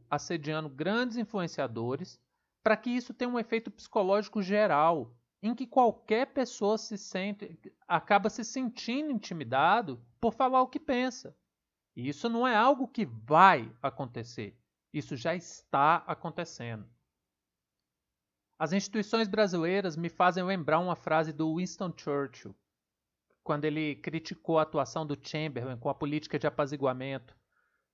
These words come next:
É, o Chamberlain ignorou as investidas nazistas na Áustria e no leste europeu com o Tratado de Munique.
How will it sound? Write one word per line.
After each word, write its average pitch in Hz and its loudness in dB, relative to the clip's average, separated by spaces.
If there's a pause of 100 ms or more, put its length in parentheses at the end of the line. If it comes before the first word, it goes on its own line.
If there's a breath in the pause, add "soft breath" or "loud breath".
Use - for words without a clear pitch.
É, 139 -4
o 147 -6
Chamberlain 160 -4
ignorou 175 4
as 147 -2
investidas 139 -4
nazistas 135 -6
na 135 -6
Áustria 131 -2
e 139 -6
no 135 -6
leste 131 -2
europeu 135 -4
com 156 -8
o 139 -8
Tratado 135 -4
de 135 -8
Munique. 120 -10